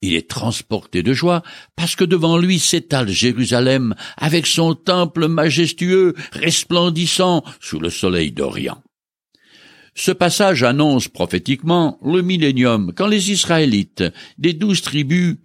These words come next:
iront à Jérusalem pour y adorer l'Éternel, leur Dieu. Depuis la diaspora, les Juifs n'ont jamais regagné la possession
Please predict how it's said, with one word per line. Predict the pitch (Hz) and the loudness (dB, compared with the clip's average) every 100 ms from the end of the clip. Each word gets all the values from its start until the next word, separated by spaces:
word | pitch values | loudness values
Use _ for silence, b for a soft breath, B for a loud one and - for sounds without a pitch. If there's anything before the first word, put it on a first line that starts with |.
| _ 151 | _ 0
iront | 143 113 135 | 2 4 2
à | 131 110 101 | 2 2 2
Jérusalem | 95 107 117 87 98 104 107 - | 2 2 0 2 2 2 2 0
pour | 101 87 | -2 0
y | 92 | 0
adorer | 87 92 82 90 | 0 0 0 0
l'Éternel, | 87 85 104 139 135 92 | 0 0 2 2 2 0
leur | 87 95 123 | 0 0 0
Dieu. | 120 135 92 - _ _ b b b b - | 2 2 0 -6 _ _ b b b b -2
Depuis | 180 185 214 | -2 0 0
la | 135 | 0
diaspora, | 90 90 131 - - 160 196 185 - _ _ - | 0 0 -2 -2 -2 0 0 -2 -12 _ _ 0
les | 156 | 0
Juifs | 151 185 202 - | 2 0 0 0
n'ont | 117 110 | 0 2
jamais | 87 127 127 135 135 | 2 0 0 0 2
regagné | 123 104 104 104 104 110 120 | 2 2 2 2 2 2 2
la | 110 98 | 2 -2
possession | - 110 - 101 - 95 90 | -2 -2 0 -2 0 0 0